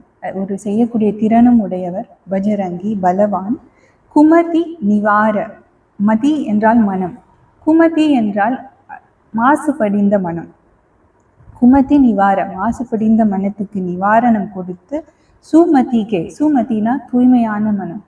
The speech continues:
இப்ப சுமதிகே சங்கி, அதை சங்கப்படுத்திக் கொள்வார், தனக்குள் எ-, கூட்டிக் கொள்வார். கஞ்சன வரண விராஜ சுதேசா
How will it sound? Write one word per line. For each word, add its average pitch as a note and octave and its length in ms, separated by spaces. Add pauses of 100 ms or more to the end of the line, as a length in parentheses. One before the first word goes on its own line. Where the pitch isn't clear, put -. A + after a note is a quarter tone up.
(160)
இப்ப - 200
சுமதிகே B3+ 760
சங்கி, F3+ 600
அதை G3 240 (280)
சங்கப்படுத்திக் G#3 680
கொள்வார், F3 360
தனக்குள் G#3 420
எ-, F#3 220 (340)
கூட்டிக் G#3 260
கொள்வார். E3 360 (540)
கஞ்சன D4+ 680
வரண A3+ 600
விராஜ G#3+ 680
சுதேசா G3+ 680